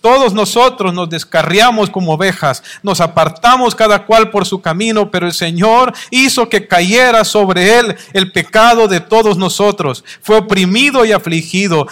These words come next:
pero no abrió su boca, como cordero que es llevado al matadero y como oveja que ante sus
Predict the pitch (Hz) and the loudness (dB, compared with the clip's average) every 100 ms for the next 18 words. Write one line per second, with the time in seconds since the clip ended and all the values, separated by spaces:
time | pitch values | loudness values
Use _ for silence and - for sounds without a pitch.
0 | - 196 180 175 180 220 208 190 190 190 | -6 -2 0 0 2 4 2 2 -2 -2
1 | 170 202 214 160 180 175 170 - 151 151 | 0 0 2 -2 -4 -4 -6 -6 -4 -2
2 | 147 214 254 226 220 196 165 175 156 202 | 0 2 4 2 2 -4 -2 -2 2 4
3 | 233 226 196 175 160 - 143 185 226 214 | 4 4 0 0 -2 -2 -2 0 2 2
4 | 190 160 156 156 220 220 196 - - _ | 0 -4 -4 0 0 2 0 -2 -18 _
5 | _ - 190 190 190 196 175 - | _ -2 -2 0 -2 -2 -4 -8